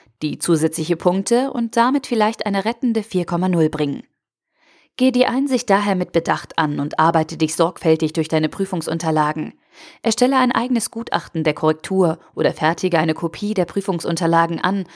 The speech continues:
falls dieses Vorgehen an deiner Hochschule zulässig ist. Wenn die Möglichkeit besteht, sprich mit dem Prüfer oder dem Aufsichtspersonal über die Bewertung.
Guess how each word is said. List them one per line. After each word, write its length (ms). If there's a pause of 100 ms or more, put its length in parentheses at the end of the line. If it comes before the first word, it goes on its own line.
(180)
falls 240
dieses 320
Vorgehen 440
an 100
deiner 280
Hochschule 420
zulässig 520
ist. 300 (800)
Wenn 120
die 100
Möglichkeit 600
besteht, 680
sprich 380
mit 160
dem 100
Prüfer 480
oder 180
dem 180
Aufsichtspersonal 960
über 140
die 120
Bewertung. 580